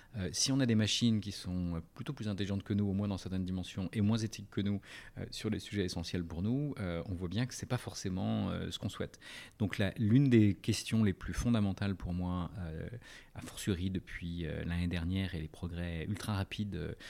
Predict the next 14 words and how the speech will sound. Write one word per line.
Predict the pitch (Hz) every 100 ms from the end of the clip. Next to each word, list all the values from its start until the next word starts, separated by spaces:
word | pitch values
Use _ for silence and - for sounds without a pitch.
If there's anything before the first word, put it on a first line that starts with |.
| - -
de | 101
ces | 87 95
machines, | 90 90 - 135 139
c'est, | - - 107 110
euh, | 92 80 85
comment | - 101 120
est-ce | -
qu'on | 90
met | 87
de |
l'éthique | 85 - 110
dans |
la | 90
machine. | 87 95 -